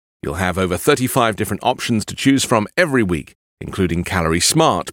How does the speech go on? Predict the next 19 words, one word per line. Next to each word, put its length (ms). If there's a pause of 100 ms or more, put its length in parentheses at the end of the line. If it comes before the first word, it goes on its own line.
Protein 480
Plus, 420
and 220
Keto. 480 (420)
Also, 300
there's 200
more 160
than 140
sixty 420
add-ons 560 (300)
to 80
help 220
you 80
stay 240
fueled 400
up 180
and 160
feeling 420
good 260